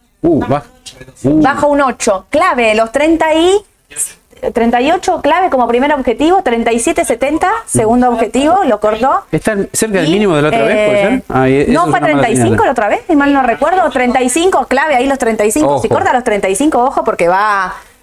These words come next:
Speaker 2: treinta veintiocho, ¿eh? Y P F menos diez me está poniendo Ale en un cartel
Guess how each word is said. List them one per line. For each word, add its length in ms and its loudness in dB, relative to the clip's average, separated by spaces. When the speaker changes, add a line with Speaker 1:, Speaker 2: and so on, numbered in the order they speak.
Speaker 2:
treinta 340 0
veintiocho, 600 0
¿eh? 220 0
Y 120 0
P 140 -2
F 140 0
menos 180 0
diez 160 0
me 60 -2
está 140 -2
poniendo 320 0
Ale 140 0
en 100 0
un 80 -2
cartel 380 -2